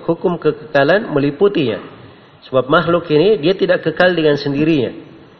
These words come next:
Dia kekal karena Allah yang menentukannya, menakdirkannya apa? Menjadi kekal. Wal bakuna fi hayyizil adami. Selain daripada itu, masuk ke dalam makhluk yang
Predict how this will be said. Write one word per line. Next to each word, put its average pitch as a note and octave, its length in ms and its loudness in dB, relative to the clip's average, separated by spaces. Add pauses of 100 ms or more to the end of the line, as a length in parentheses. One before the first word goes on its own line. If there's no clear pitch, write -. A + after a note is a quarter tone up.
(180)
Dia F3 220 0
kekal F3 480 0
karena D3 320 2
Allah F3+ 240 4
yang D#3 80 4
menentukannya, D#3 960 2
menakdirkannya D#3 800 2
apa? D#3 180 4 (1160)
Menjadi D3 320 2
kekal. B2 320 -2 (1800)
Wal C#3 160 2
bakuna F3+ 560 4
fi G3 160 0
hayyizil F3 640 2
adami. B2 400 2 (960)
Selain E3+ 240 2
daripada E3+ 400 4
itu, G3+ 560 2 (400)
masuk D#3 320 0
ke D3+ 80 -2
dalam E3 540 2 (1000)
makhluk D3+ 400 0
yang D#3 320 2